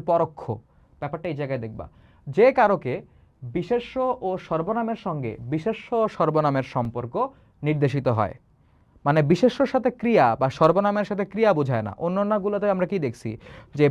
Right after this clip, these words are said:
বিশেষ্যর সাথে ক্রিয়ার সম্পর্ক বা হচ্ছে মনে করো স্থান বোঝায় কিছু, কাল বোঝায় কিছু, ঠিক আছে, উৎস বোঝায় কিছু, উপায় বোঝায়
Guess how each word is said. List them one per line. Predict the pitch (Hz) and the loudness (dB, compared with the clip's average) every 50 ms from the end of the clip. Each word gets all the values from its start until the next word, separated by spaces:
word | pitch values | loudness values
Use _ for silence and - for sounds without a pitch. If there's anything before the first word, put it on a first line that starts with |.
| 135 156 | 4 2
বিশেষ্যর | 151 160 180 170 - - 185 - - | 2 2 2 0 0 0 -2 0 0
সাথে | 170 156 165 - - | -2 -2 -2 -2 0
ক্রিয়ার | 170 170 160 147 - - | 0 2 2 2 2 0
সম্পর্ক | 147 143 135 139 139 139 139 139 135 131 131 127 127 - - - - - - 135 | -2 -2 -2 -2 -4 -4 -2 0 2 4 4 2 2 -2 -8 -20 -20 -6 0 4
বা | 135 135 135 131 | 4 6 6 4
হচ্ছে | 135 131 - 147 139 139 | 2 0 0 0 0 0
মনে | 135 135 135 131 | 0 0 0 0
করো | 135 131 131 131 | 2 2 0 0
স্থান | - - - 156 151 147 147 135 | -2 -2 2 2 2 2 2 0
বোঝায় | 139 127 135 139 135 131 131 | -2 0 0 0 0 0 -2
কিছু, | 131 120 - 139 131 127 117 - | -4 -6 -4 -4 -4 -2 0 2
কাল | 156 147 147 143 135 | 4 4 4 4 2
বোঝায় | 135 131 123 139 131 127 131 | 0 0 0 0 0 0 -2
কিছু, | 127 117 - - 131 127 123 123 - - - - - | -4 -6 -4 -4 -4 -4 -4 -6 -10 -20 -20 -8 -6
ঠিক | - 139 139 131 | -2 0 0 0
আছে, | - 147 151 151 | 0 0 -2 -2
উৎস | 143 - - 160 156 | 0 2 2 4 4
বোঝায় | 147 143 143 143 139 135 135 | 4 4 4 2 2 2 0
কিছু, | 131 123 - 135 131 131 - 151 | -4 -4 -2 -2 -2 -2 -2 -2
উপায় | 147 - 165 151 147 143 | 0 2 2 4 4 2
বোঝায় | 147 139 151 143 143 | 0 2 2 2 2